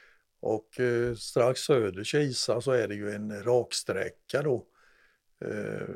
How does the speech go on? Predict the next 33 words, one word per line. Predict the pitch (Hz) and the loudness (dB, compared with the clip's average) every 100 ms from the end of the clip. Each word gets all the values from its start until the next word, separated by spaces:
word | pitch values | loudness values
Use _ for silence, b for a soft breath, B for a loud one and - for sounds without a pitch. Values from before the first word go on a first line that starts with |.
| - | -10
och | - 113 | -12 -10
det, | 107 107 - | -8 -8 -10
det | 117 | -8
här | 110 120 147 | -4 -2 -2
var | 147 | 0
ju | 156 | 0
ingenting | 175 131 135 147 120 | 0 -2 -4 -4 -2
som | - 139 | -4 0
vi | 113 | 2
hade | 107 | 0
pratat | - 143 127 110 113 143 | 0 0 0 -2 -4 -2
om | 110 90 | -2 -2
på | - 131 | -2 -2
utbildningar | 156 - 113 85 85 87 101 123 | -2 -6 -6 -6 -8 -12 -12 -8
direkt, | 190 190 147 - | -4 -2 -2 -6
men | - 127 113 _ b b b b b _ - | -6 -6 -8 _ b b b b b _ -2
där | 120 | 0
fick | - 170 - | 0 -6 -2
jag | 175 131 | 2 2
en | 113 120 113 - 185 | 0 -4 -10 -12 -12
ingivelse | 151 143 120 101 90 95 95 98 110 | -6 -4 -4 -4 -6 -6 -8 -8 -8
eller | 107 113 | -8 -8
en | 110 | -8
tanke | - 143 120 90 - | -8 -8 -10 -10 -10
att | 110 - - - | -10 -12 -20 -8
tänk | 110 110 | -8 -6
om | 113 110 | -8 -8
de | 110 | -10
stannar | - - 151 113 110 110 | -8 -8 -8 -8 -10 -10
och | 139 | -6
skjuter | 98 82 - - | -6 -6 -14 -14
på | 156 180 | -8 -8
mig. | 120 101 | -8 -10